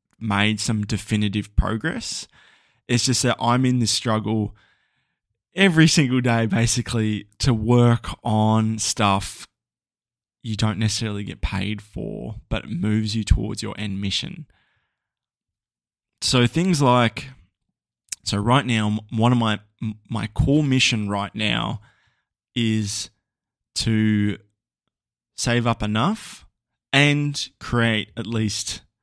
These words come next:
ten thousand U S D per month. I'm almost there.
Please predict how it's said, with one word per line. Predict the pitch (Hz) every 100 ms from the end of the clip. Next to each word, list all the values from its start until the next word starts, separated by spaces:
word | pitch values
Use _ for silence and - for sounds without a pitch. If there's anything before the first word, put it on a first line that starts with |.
| _ _ _ _ _ _ _ _ _
ten | 135 127
thousand | 120 117 110 110
U | 110 107
S | 101
D | - 107 104
per | - 107 104
month. | 117 185 214 - - - _ _ _ _ -
I'm | 107 -
almost | 117 113 104 -
there. | 104 104 170